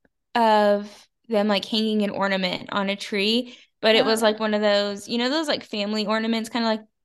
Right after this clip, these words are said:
Speaker 1: you put on the hood of cars where it's, like, the stick figure mom and dad
Speaker 2: Yeah.
Speaker 1: and, like, two kids, but,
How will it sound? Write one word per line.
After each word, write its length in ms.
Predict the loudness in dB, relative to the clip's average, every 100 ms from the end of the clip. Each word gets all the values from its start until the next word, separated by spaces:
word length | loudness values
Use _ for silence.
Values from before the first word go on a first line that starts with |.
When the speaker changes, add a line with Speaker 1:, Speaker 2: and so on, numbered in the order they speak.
| _
Speaker 1:
you 160 | -4 -4
put 280 | 0 2 4
on 400 | 6 4 2 -2 -10 -20 _
the 100 | 2
hood 140 | 4 2
of 120 | 0
cars 460 | 2 4 4 0
where 120 | -2 -2
it's, 160 | -2
like, 200 | -6 -6
the 60 | -10
stick 260 | -6 -6
figure 300 | -2 0 0
mom 280 | 2 2 2
and 100 | 0
dad 300 | -2 0 2
Speaker 2:
Yeah. 540 | 2 2 4 4 2 0
Speaker 1:
and, 100 | -2
like, 180 | -2 -2
two 160 | -4 -4
kids, 480 | 0 -2 -2 -8 -4
but, 280 | -2 -2 -6